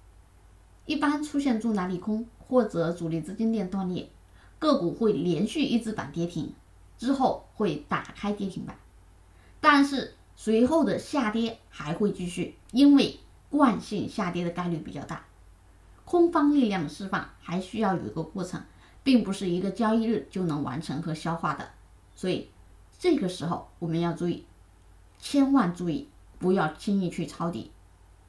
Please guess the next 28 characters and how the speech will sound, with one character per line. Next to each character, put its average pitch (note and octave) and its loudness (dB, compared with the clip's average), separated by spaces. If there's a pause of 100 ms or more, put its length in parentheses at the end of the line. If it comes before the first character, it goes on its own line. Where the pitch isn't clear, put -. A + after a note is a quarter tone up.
(360)
也 A3 6
不 G#3 2
要 B3 10
去 A#3+ 0 (280)
补 C#3 -6
仓， A3 -2 (1300)
应 B3 8
该 A3 0 (180)
先 B3+ 4 (100)
大 C4 2
幅 E3+ -6 (100)
减 - -2
仓， G#3 -4 (540)
大 C#4+ 2
幅 - -8
减 - -6
仓 G#3+ -6 (120)
或 A#3+ 2
者 B2 -6
出 - -8
局， F3+ -6 (380)
控 B3 6
制 F#3 -4
风 C#4+ 8
险 - -4 (840)
再 F#3 -2
说。 F#3 -6 (920)
好， - -8